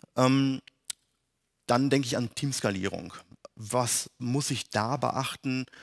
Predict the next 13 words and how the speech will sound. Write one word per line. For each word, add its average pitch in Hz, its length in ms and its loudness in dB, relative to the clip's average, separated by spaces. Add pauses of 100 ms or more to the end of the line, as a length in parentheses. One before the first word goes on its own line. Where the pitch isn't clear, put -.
(160)
wenn 120 220 4
ich 120 180 -2
jetzt - 400 -4
mir 113 280 0
eine 110 260 -4
Technologie 101 560 -6
überlege? 98 560 -10 (680)
Also 113 340 2 (720)
grundsätzlich, 143 1120 2
ähm, 127 500 2
der, 120 300 6 (200)
der 110 360 -4
alte, 123 560 0